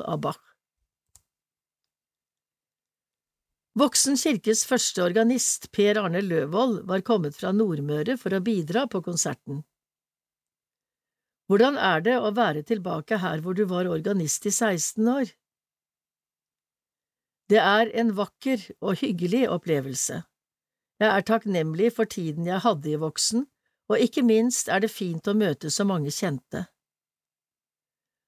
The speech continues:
«Hva er din opplevelse av musikklivet i Voksen?» «Det var en givende tid for meg.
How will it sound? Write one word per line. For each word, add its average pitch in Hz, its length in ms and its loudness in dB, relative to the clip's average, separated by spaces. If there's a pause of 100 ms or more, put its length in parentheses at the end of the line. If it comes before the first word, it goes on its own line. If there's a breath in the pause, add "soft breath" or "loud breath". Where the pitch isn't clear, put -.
(140)
«Hva 214 380 6
er 220 100 0
din 208 300 -2
opplevelse 165 640 -2
av 185 100 0
musikklivet 175 680 -2
i 180 80 -2
Voksen?» 226 400 -2 (1600)
«Det 214 80 4
var 214 160 6
en 254 160 2
givende 226 540 -2
tid 190 340 -6
for 202 160 -4
meg. 160 300 -4